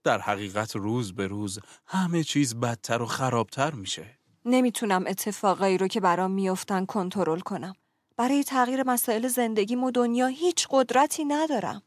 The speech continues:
Speaker 1: همچنان که این باورهای منفی رو میشنوین، توجه کنین. آیا هیچ یک از اونها بازتاب فرض‌های پنهان سیستم اعتقادی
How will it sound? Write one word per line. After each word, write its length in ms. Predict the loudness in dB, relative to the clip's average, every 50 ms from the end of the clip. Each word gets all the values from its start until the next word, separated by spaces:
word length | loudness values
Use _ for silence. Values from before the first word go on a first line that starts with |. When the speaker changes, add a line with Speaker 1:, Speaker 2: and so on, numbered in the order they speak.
| _ _
Speaker 1:
همچنان 520 | 4 6 6 8 8 6 8 8 8 8 8
که 120 | 10 10
این 160 | 10 10 10
باورهای 600 | 10 8 8 10 8 6 6 6 4 4 4 6
منفی 440 | 6 6 6 4 4 2 -2 -4 -2
رو 120 | 0 0 -2
میشنوین، 720 | -2 -2 -2 0 0 0 0 2 2 4 6 6 6 4
توجه 520 | 6 4 6 8 6 6 4 4 2 0
کنین. 460 | 0 0 -4 -2 -2 -2 -2 -4 -6 -8 _ _ _ _ _ -4 0
آیا 200 | 2 4 2 2
هیچ 440 | 0 -2 -4 -4 -2 -2 -2 2 2
یک 180 | 0 2 2
از 200 | 0 0 0 -2 -4
اونها 540 | -6 -6 -6 -4 2 2 4 4 4 2
بازتاب 840 | 0 4 4 6 6 6 4 2 0 0 0 0 0 2 4 2 2
فرض‌های 720 | 2 4 4 4 4 4 2 0 2 4 4 4 4 2
پنهان 720 | 2 2 -2 0 0 0 0 2 4 6 6 6 6 2 2
سیستم 460 | 2 0 0 0 0 0 0 2 2
اعتقادی 880 | 2 2 2 0 0 0 -2 -2 2 2 2 4 4 2 2 2 0